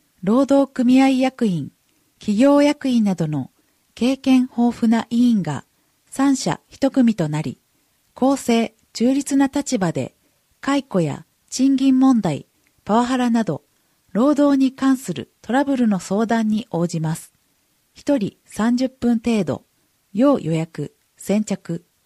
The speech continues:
詳しくは下記ホームページへ。対象、県内在住または在勤の労働者と、県内に事業所のある事業主。申し込み、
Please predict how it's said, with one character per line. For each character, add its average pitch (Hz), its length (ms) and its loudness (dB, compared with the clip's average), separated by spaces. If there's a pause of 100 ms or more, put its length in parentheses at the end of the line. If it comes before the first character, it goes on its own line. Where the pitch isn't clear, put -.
(640)
詳 254 200 0
し - 100 -6
く - 140 -8
は 160 260 -4
下 202 120 -4
記 - 280 -10
ホ 202 180 -4
ー - 20 2
ム 254 140 4
ペ 262 180 2
ー - 20 0
ジ - 180 -8
へ。 - 160 -12 (720)
対 247 200 -2
象、 214 360 -2 (520)
県 294 260 0
内 196 180 2
在 180 240 -2
住 180 380 -4
ま 165 100 -8
た 247 140 0
は 156 260 -2
在 233 220 -2
勤 220 300 -2
の 202 260 -2
労 214 220 2
働 247 200 2
者 170 140 -6
と、 - 260 -8 (460)
県 294 260 0
内 233 220 2
に 156 240 -6
事 180 140 -6
業 240 220 4
所 247 140 -2
の 190 220 -2
あ 165 60 -4
る 139 240 -8 (240)
事 185 140 -8
業 262 200 4
主。 175 380 -2 (960)
申 240 160 4
し - 100 -6
込 233 160 0
み、 208 200 -4